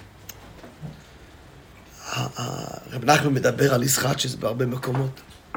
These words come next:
אבל זה, זה לא רק שהוא מדבר על זה. זה כל המציאות שלו. זה רב נוסן אמר, הוא התקרב לחסידס, הוא התקרב לרב נחמן,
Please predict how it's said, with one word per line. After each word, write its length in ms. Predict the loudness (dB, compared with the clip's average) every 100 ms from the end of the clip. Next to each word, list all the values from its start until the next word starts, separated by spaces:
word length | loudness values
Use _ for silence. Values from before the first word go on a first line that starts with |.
| -10
אבל 180 | -8 -6 -8 -12
זה, 140 | -12
זה 140 | -4
לא 80 | 2
רק 180 | 2 2
שהוא 140 | -2
מדבר 420 | -2 -2 -2 -4 -4
על 100 | -8
זה. 120 | -14 -18 -20 -20 -20 -20 -20 -12
זה 280 | -8 0 0 0
כל 200 | -2 0
המציאות 560 | 0 -4 -2 -2 -2
שלו. 280 | -4 -8 -10 -10 -4 -4 -6 -18 -20 -16 -4
זה 120 | -2
רב 100 | -2 -2
נוסן 280 | -2 -2 0
אמר, 280 | 4 6 6
הוא 180 | 2
התקרב 400 | -4 -4 2 4
לחסידס, 520 | 4 2 2 2 0 0
הוא 80 |
התקרב 360 | 0 0 0 0
לרב 280 | 2 2 6
נחמן, 320 | 6 6 4